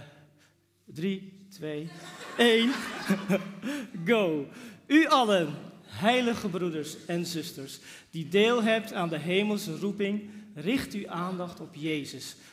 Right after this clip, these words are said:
de apostel en hoge priester van het geloof dat wij belijden, die trouw is aan wie hem heeft aangesteld, zoals Mozes in heel Gods huis zijn taak trouw vervulde. Jezus echter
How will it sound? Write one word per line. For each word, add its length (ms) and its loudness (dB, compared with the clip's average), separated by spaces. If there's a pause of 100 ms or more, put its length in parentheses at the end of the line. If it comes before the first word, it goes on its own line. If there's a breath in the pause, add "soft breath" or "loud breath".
(140)
de 80 -8
apostel 640 -4
en 100 -8
hoge 360 -4
priester 360 -6
van 200 -6
het 120 -8
geloof 540 -4
dat 180 -12
wij 200 -6
belijden, 580 -6 (360 loud breath)
die 140 -12
trouw 380 0
is 460 -8
aan 160 -10
wie 140 -4
hem 280 0
heeft 420 -2
aangesteld, 680 -10 (260 loud breath)
zoals 280 -4
Mozes 760 0
in 140 -6
heel 300 0
Gods 260 -10
huis 260 -6
zijn 240 -8
taak 360 -6
trouw 280 -6
vervulde. 600 -12 (500 loud breath)
Jezus 420 -4
echter 520 -8